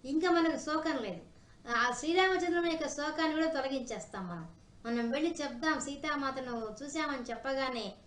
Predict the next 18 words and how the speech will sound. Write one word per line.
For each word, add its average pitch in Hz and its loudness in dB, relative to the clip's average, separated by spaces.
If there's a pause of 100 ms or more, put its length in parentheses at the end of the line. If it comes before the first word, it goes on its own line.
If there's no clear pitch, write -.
(300)
ఆయన 220 -2
వస్తాడు, 240 0
యుద్ధం 233 0
చేస్తాడు, 262 -2 (360)
సీతామాతను 254 -4 (120)
చేపడతాడు. 214 -4 (440)
అబ్బా, 269 -2
ఎంత 247 0
శుభవార్త 277 -2
జరగబోతోంది 233 -2 (380)
అని 302 0
ఇంకా 262 -2
అంగదుడు 285 0
కూడా 330 4
ఇంకా 277 2
చాలా 262 0
మెచ్చుకునేశాడు 240 -8
ఆయన. 175 -8